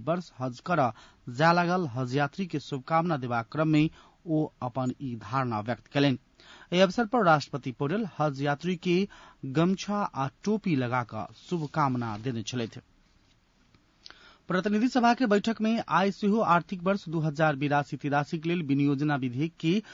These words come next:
सिद्धांत आ प्राथमिकता ऊपर विचार विमर्श भऽ रहल अछि। विचार विमर्श में भाग लेत नेपाली कांग्रेसक सांसद धनराज गुरुङ समाजवाद उन्मुख अर्थतंत्र निर्माणक लेल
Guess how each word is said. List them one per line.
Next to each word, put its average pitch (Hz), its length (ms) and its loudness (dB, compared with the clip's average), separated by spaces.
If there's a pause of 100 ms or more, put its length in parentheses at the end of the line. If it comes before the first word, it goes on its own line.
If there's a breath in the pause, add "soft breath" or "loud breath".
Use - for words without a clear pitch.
(420 loud breath)
सिद्धांत 190 580 2
आ 175 40 4
प्राथमिकता 165 600 2
ऊपर 143 200 2
विचार 139 360 0
विमर्श 127 360 -2
भऽ 120 180 -6
रहल 117 180 -2
अछि। 147 200 -2 (520 loud breath)
विचार 214 340 4
विमर्श 226 340 2
में 240 120 0
भाग 170 260 0
लेत 196 180 0
नेपाली 160 340 2
कांग्रेसक 151 500 -2
सांसद 160 420 -2
धनराज 143 420 0
गुरुङ 147 260 0
समाजवाद 147 680 0
उन्मुख 160 380 -2
अर्थतंत्र 151 420 -2
निर्माणक 143 520 2
लेल 185 160 -2